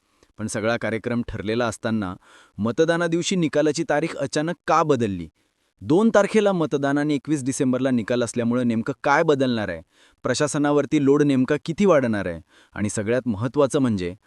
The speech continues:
आधी निवडणुका आणि नंतर निकाल पुढे गेल्यानं या सगळ्यात चूक नक्की कोणाची, समजून घेऊयात आजच्या व्हिडिओतनं. गेल्या जवळपास सात वर्षांपासून राज्यभरात स्थानिक स्वराज्य संस्थांच्या निवडणुका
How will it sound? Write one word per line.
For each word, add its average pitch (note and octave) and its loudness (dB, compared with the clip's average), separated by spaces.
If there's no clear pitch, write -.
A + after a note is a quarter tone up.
आधी C3+ 2
निवडणुका E3 2
आणि A#2 0
नंतर A#2+ 2
निकाल B2 0
पुढे A#2+ -2
गेल्यानं A2+ 0
या G#2+ 0
सगळ्यात B2 2
चूक G3 0
नक्की B2+ -2
कोणाची, G2+ -4
समजून C3 0
घेऊयात D#3+ 2
आजच्या C3+ 0
व्हिडिओतनं. B2+ 0
गेल्या C3 2
जवळपास B2+ 0
सात F3+ 2
वर्षांपासून C3+ 0
राज्यभरात A#2 0
स्थानिक C3+ -2
स्वराज्य B2 0
संस्थांच्या A#2 -4
निवडणुका A#2 2